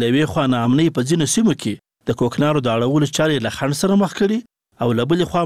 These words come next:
مافیایي ډلې له دې فرصت څخه ګټه اخلي او بزګران په زور د کوکنارو کښت ته اړ باسي. په دې اړه یو شمېر کارپوهان ټینګار کوي چې افغان حکومت باید د ترهګرۍ او مخدره موادو پر وړاندې مبارزه هممهاله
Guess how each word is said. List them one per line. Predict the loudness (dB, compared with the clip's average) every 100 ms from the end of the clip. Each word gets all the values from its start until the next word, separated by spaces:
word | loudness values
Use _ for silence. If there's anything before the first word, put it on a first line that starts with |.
| -2
مافیایي | -2 -2 0 0 2
ډلې | 0 0
له | 0
دې | -2 -2
فرصت | -2 -2 -2
څخه | -4 -4 -2
ګټه | 0 0 -4
اخلي | -6 -12 -12 _ -4
او | -2
بزګران | -2 -2 -2 -2 0
په | -2 0
زور | 2 0
د | -2
کوکنارو | -2 0 0 0 0
کښت | -2 -2
ته | -2 -2
اړ | -2
باسي. | -2 -2 -4 -4 -8 _ _ _
په | -2 0
دې | 0 2
اړه | 2 2
یو | 2
شمېر | 0 -2 0
کارپوهان | -4 -2 0 2 0 0
ټینګار | 0 0 0 0
کوي | 0 -2
چې | -8 -12 _ _ -10 -4
افغان | -2 0 0 0
حکومت | -2 0 0 0 0
باید | 0 0
د | -2
ترهګرۍ | -2 -2 0 0 0 0
او | 0
مخدره | 0 -2 0 0 0
موادو | 0 0 0 -2
پر | 0
وړاندې | 0 0 0
مبارزه | 0 -2 0 -2 0
هممهاله | 0 0 0 0